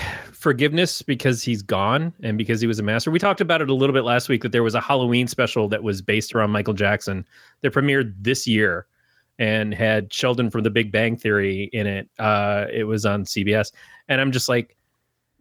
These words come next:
"What, what is this that you're doing?" Like, I don't understand the, the, like, it's not like you're playing Captain E O on a holiday and, and we all get to see that because that went away from Disney or something. It's like you're making a new special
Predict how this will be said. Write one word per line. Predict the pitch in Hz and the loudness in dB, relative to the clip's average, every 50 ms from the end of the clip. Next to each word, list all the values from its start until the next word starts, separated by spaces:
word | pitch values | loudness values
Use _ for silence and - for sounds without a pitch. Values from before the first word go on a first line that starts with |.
| _ _ _ _ _ _ | _ _ _ _ _ _
"What, | - 123 120 131 196 233 285 - - - | -8 -6 -2 0 0 0 -2 -6 -8 -8
what | 160 143 151 202 240 | -6 0 2 2 2
is | 302 277 214 - - _ - | 2 0 0 -4 -8 _ -2
this | 214 190 - - - - _ _ _ _ _ _ - | -2 -2 -2 -4 -10 -12 _ _ _ _ _ _ -2
that | 196 196 | -2 0
you're | 156 147 143 | 0 0 -2
doing?" | 117 101 95 120 139 160 147 104 - - _ _ _ _ _ _ _ _ _ _ _ _ - - | -2 -2 0 2 2 2 2 0 -4 -6 _ _ _ _ _ _ _ _ _ _ _ _ -4 0
Like, | 151 143 120 - - | 0 0 0 -2 -2
I | 143 165 180 | 0 2 2
don't | 202 214 214 196 | 2 2 2 2
understand | 190 202 220 175 - - - 185 190 185 180 170 147 139 - _ | 2 2 2 0 0 0 0 2 2 2 2 0 -2 -8 -14 _
the, | - 156 143 147 165 160 143 - - 156 143 135 | -16 -8 -2 0 2 2 0 -2 -6 -16 -14 -6
the, | 143 147 147 143 135 139 - - _ _ _ _ _ _ | -2 2 2 2 2 0 -4 -8 _ _ _ _ _ _
like, | - 165 170 165 156 147 _ _ _ _ - - | -10 -2 0 0 0 0 _ _ _ _ -2 0
it's | 175 165 - - | 0 0 0 -2
not | 190 226 247 226 | -2 -2 0 0
like | 202 - | -2 -2
you're | 202 165 | -2 -6
playing | - - 202 185 165 143 | -2 0 0 0 0 -2
Captain | - - - 185 165 - 151 151 | -6 -2 0 0 0 0 -4 -6
E | 147 147 151 160 156 139 | -2 -2 0 2 2 2
O | 131 123 120 | 2 2 2
on | 120 113 120 120 | 0 0 0 -2
a | 117 | 0
holiday | 110 127 120 117 117 113 117 113 110 110 107 107 113 - | 0 2 2 2 2 2 2 0 0 0 -2 -2 -4 -2
and, | 139 123 113 120 | -4 -4 -4 -4
and | 123 120 120 | -4 -4 -2
we | 120 120 120 | 0 0 2
all | 123 123 | 2 0
get | 113 120 107 | 0 -2 -6
to | 107 | -6
see | 98 - 135 120 | -6 -4 -2 0
that | 113 117 110 101 | 2 2 0 -2
because | 110 101 107 98 | -2 -4 -2 0
that | 117 113 110 | 0 0 0
went | 104 107 107 | 0 -2 -2
away | 104 101 | -4 -4
from | - 113 104 | -4 -4 0
Disney | 110 117 113 120 110 | 0 2 2 2 2
or | 104 | 2
something. | - 104 104 104 - - - - - - _ _ _ | 0 -2 -2 -4 -8 -14 -20 -20 -20 -20 _ _ _
It's | - | -4
like | 151 135 - - | -4 -4 -4 -4
you're | 151 147 143 | -2 0 0
making | 143 151 170 170 - 190 170 135 | 2 0 0 0 0 0 0 2
a | |
new | 127 123 127 131 147 190 196 | 0 0 0 0 0 0 0
special | - - - 190 175 170 - - 139 113 110 107 104 107 107 | -2 -2 -2 -2 -2 -2 0 0 0 2 2 2 0 -2 -4